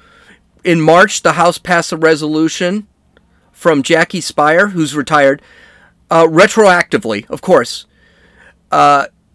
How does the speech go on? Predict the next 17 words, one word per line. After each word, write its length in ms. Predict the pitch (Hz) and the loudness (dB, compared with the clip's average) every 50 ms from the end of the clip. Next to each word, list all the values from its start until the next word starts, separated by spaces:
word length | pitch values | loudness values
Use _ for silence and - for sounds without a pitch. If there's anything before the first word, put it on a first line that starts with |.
| _ _ _ | _ _ _
repeating 640 | - 175 175 165 - - - 226 240 226 220 208 | -6 -2 -2 -2 -2 -2 -4 -4 -2 -2 -4 -4
the 180 | 175 175 - 175 | -6 -6 -4 0
E 40 | 180 | 0
R 160 | 175 165 165 | 2 2 4
A's 240 | 160 165 165 151 - | 2 2 2 -2 -2
nineteen 360 | 160 156 165 - - 160 156 | -4 -4 -4 -4 -6 -4 -2
eighty-two 480 | 151 151 147 143 135 - - 175 160 139 | -2 -4 -4 -6 -8 -6 -6 -4 -4 0
ratification 840 | 143 147 143 139 143 143 - 143 - - 151 139 131 - - 139 127 | 2 2 2 2 0 -2 -6 -6 -2 -2 -2 -2 -2 -4 -6 -6 -4
deadline, 520 | 117 135 127 123 120 127 127 127 147 185 _ _ _ _ _ _ _ _ _ _ _ _ _ _ | -2 -2 -2 -2 -4 -4 -4 -6 -8 -10 _ _ _ _ _ _ _ _ _ _ _ _ _ _
two 200 | - - 214 208 185 | -6 -2 -2 0 2
hundred 340 | 196 196 180 175 165 160 | 2 2 2 0 -2 -2
twenty-two 500 | - - 180 165 156 147 - - - 160 | -6 -4 -4 -2 -2 -4 -4 -4 -4 -4
to 120 | 147 147 120 | -4 -4 -8
two 240 | - - - 160 139 | -8 -6 -4 -4 -2
hundred 280 | 147 139 127 127 117 110 | -2 -2 -2 -4 -6 -6
and 100 | 113 107 | -8 -8
four. 380 | - 127 117 110 110 139 - | -4 -4 -2 -2 -2 -6 -8